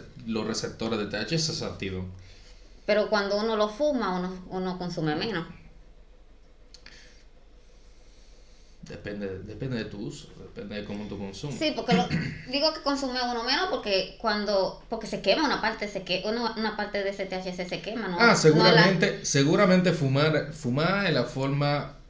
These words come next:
Speaker 1: menos menos inteligente de consumir T H C, porque es la menos eficiente. Cuando tú consumas, eh, los niveles de T H C bajan porque tú estás
Speaker 2: Cuando tú la,
Speaker 1: prácticamente
Speaker 2: la quemas.
Speaker 1: evaporándose,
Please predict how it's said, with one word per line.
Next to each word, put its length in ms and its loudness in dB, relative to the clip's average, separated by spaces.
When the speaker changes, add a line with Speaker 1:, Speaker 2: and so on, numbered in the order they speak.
Speaker 1:
menos 720 2
menos 240 -4
inteligente 580 -2
de 100 -4
consumir 720 -6
T 100 -6
H 200 -8
C, 140 -10
porque 320 -4
es 60 -2
la 120 0
menos 220 0
eficiente. 520 -6
Cuando 260 -10
tú 120 -4
consumas, 760 -2
eh, 840 -6
los 160 -6
niveles 300 0
de 60 -4
T 60 0
H 200 -2
C 160 -4
bajan 540 2
porque 260 -4
tú 180 -6
estás 460 -4
Speaker 2:
Cuando 320 -2
tú 40 4
la, 180 6
Speaker 1:
prácticamente 360 2
Speaker 2:
la 80 10
quemas. 160 6
Speaker 1:
evaporándose, 800 -2